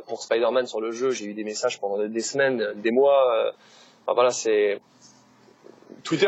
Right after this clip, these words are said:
pour ça est assez sympa et j'ai, j'ai des remontées instantanées de, de ce que je peux faire. Et donc, euh,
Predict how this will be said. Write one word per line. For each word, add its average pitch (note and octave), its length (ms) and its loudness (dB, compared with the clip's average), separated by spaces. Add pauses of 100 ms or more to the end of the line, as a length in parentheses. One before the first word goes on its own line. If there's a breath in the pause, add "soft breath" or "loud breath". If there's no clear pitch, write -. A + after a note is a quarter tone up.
pour D#3+ 140 0
ça D#3 160 2
est C#3 80 -6
assez C#3 220 -4
sympa C#3 460 0
et A#2+ 40 -4
j'ai, A#2 300 -8
j'ai A2+ 220 -14
des A#2 120 -4
remontées B2+ 380 -6
instantanées C#3 540 -6
de, B2 160 -8
de A#2 120 -20
ce - 80 -20
que C3 100 -12
je - 100 -14
peux B2 100 -12
faire. D3+ 240 -2
Et A#2+ 40 -2
donc, A#2 220 -10
euh, A2+ 240 -6